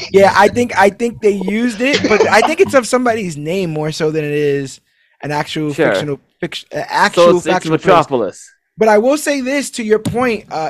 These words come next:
Speaker 1: A-Rob. You said, "Well, if I were to, you know, if I was in Dakota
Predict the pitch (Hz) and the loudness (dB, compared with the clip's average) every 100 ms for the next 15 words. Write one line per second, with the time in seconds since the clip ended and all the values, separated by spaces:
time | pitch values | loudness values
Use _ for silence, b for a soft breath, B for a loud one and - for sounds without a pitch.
0 | - 165 143 123 117 135 - b b b | -8 -6 -6 -6 -8 -10 -12 b b b
1 | 160 214 214 - _ _ _ - 202 269 | -6 0 -2 -2 _ _ _ -2 4 6
2 | 240 233 - 226 285 302 254 247 240 - | 6 4 2 2 4 4 4 4 2 -2
3 | 226 202 185 208 196 185 220 233 196 220 | -10 -10 -6 2 2 6 4 4 2 0
4 | 180 170 156 160 143 135 | -2 -6 0 0 0 -4